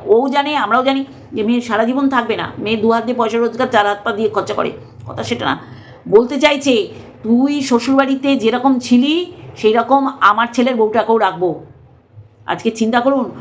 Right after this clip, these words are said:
ও নিজে উপলব্ধি করে, ও বারংবার প্রত্যেকটা মুহূর্ত ফিল করে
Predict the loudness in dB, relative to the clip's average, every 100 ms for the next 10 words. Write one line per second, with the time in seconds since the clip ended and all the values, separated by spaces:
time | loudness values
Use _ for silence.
0 | -18 -4 -2 2 2 2 0 0 2 2
1 | 0 0 -6 -16 -20 -12 0 2 4 2
2 | 2 2 2 2 -4 -2 2 2 2 2
3 | 2 2 -4 -6 -16 -20 0 2 2 2
4 | 2